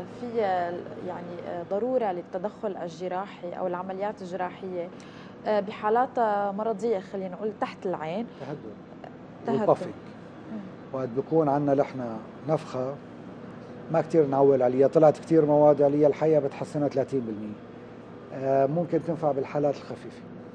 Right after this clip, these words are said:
Speaker 2: وقت بكون هاي بنسميها البافينج، اللي هي بتكون أحيانا وسائد شحمية وزمان، هاي تداخل جراحي وهي غالبا وسائد شحمية. التهدلات الأجفان العلوية والسفلية هي تداخل جراحي،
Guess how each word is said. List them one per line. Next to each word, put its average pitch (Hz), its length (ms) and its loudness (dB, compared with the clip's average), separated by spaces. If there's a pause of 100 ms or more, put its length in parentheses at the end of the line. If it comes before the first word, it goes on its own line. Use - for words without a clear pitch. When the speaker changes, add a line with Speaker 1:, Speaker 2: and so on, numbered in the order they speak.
(400)
Speaker 2:
وقت 127 160 -2
بكون 135 360 0
هاي 139 140 4
بنسميها 135 500 -2
البافينج، 127 520 -4
اللي 120 280 -2
هي 139 40 2
بتكون 135 280 -4
أحيانا 135 360 -2
وسائد 131 320 -2
شحمية 131 440 -4
وزمان، 131 440 -4 (680)
هاي 170 200 4
تداخل 143 520 4
جراحي 110 400 -2 (500)
وهي 151 180 4
غالبا 143 260 6
وسائد 127 360 0
شحمية. - 320 -14 (680)
التهدلات 139 1000 2
الأجفان 143 520 -6 (480)
العلوية 147 360 2
والسفلية 139 640 0
هي 135 200 -2
تداخل 131 480 -2
جراحي، 120 420 -2